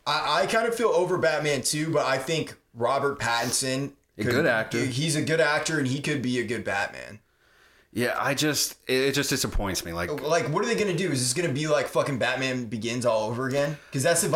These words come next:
Speaker 1: I'm
Speaker 2: that's what
Speaker 1: getting
Speaker 2: I'm
Speaker 1: from it.
Speaker 2: saying, dude. Like, ch-, the superhero stuff, we gotta quit the origin stories at some point.
Speaker 1: Well, dude, you know what? I will get up and walk out of that movie if they show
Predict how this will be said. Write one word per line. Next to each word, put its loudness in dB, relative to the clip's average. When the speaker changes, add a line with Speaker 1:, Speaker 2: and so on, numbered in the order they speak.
Speaker 1:
I'm 4
Speaker 2:
that's 2
what 0
Speaker 1:
getting 2
Speaker 2:
I'm 0
Speaker 1:
from 2
it. 2
Speaker 2:
saying, 0
dude. 0
Like, -2
ch-, -6
the 0
superhero 2
stuff, 0
we 0
gotta 0
quit -2
the 0
origin 0
stories -4
at -16
some -6
point. -14
Speaker 1:
Well, 4
dude, 0
you -2
know 4
what? 2
I 0
will 2
get 0
up 4
and 0
walk 2
out 2
of 2
that 2
movie -2
if -6
they -2
show 2